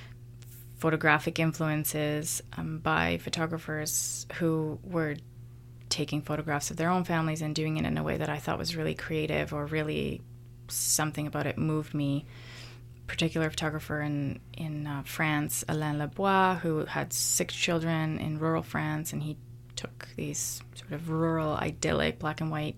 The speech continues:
images with his Leica of his children, you know, playing with baby deer and kittens. And,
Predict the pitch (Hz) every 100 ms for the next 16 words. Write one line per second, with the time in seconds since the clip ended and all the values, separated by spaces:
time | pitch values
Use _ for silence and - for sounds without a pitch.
0 | - 165 156 156 156 160 151 - - -
1 | - - - 170 165 165 160 160 160 156
2 | 156 160 165 160 - 165 165 156 156 156
3 | - 165 156 - 156 151 151 147 - 151
4 | 147 151 151 147 147 143 139 135 - -
5 | 151 147 143 135 135